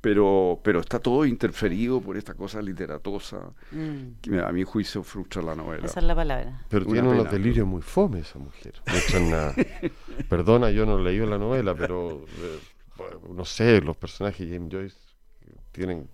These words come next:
Speaker 3: piensan en huevo, en,
Speaker 1: Ah, no.
Speaker 3: en sexo, en la ciudad,
Speaker 1: No,
Speaker 3: pero
Speaker 1: no, y
Speaker 3: esto
Speaker 1: con un ritmo que no tiene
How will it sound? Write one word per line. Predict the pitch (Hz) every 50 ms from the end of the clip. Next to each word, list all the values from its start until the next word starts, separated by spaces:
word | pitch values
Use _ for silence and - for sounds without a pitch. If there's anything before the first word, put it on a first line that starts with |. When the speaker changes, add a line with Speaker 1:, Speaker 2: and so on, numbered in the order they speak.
| -
Speaker 3:
piensan | - 95 92 - - 82 85 82 78
en | 76 73 71 69
huevo, | 76 95 104 113 113 110 98 87 82 82 82 82
en, | 82 82
Speaker 1:
Ah, | 80 78 78
no. | 78 78 80 82
Speaker 3:
en | 76 60 64 73 80 82 82 80
sexo, | - - - 107 117 113 - - - - - 80 80 82
en | 80 78 76 73 76 76 76 73 76 73 67 64 69
la | 87 85
ciudad, | - - 80 82 87 101 113 131 131 123 101 78
Speaker 1:
No, | 76
Speaker 3:
pero | 82 80 87 107
Speaker 1:
no, | 87
y | 92 110
Speaker 3:
esto | 110 92
Speaker 1:
con | 87 92
un | 113 120 113 104
ritmo | - 98 98 117 127 123 95 104 113 98 101 101 95
que | 95 92
no | 73 78 82
tiene | - 107 110 113